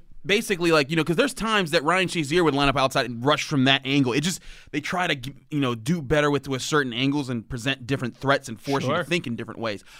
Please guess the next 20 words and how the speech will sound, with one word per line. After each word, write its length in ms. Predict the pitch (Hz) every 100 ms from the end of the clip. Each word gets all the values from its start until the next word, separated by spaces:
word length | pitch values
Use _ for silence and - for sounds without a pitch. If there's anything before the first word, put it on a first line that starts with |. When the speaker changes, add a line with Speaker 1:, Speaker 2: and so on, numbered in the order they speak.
| -
Speaker 1:
But 140 | 170 160
no, 120 | 160
he 100 | 147
was 120 | 139
never 200 | 151 185
a 80 | 160
traditional, 580 | 131 120 139 135 139 131
like, 160 | 127
"Hey, 180 | 120 143
we're 120 | 127
gonna 100 | 135
line 160 | 127 127
you 60 | 127
up 100 | 117
outside." 320 | 113 135 117 - -
Don't 140 | 247
forget, 300 | 190 202 - -
his 180 | - 285
first 320 | - 208 165
games 400 | 139 170 170 135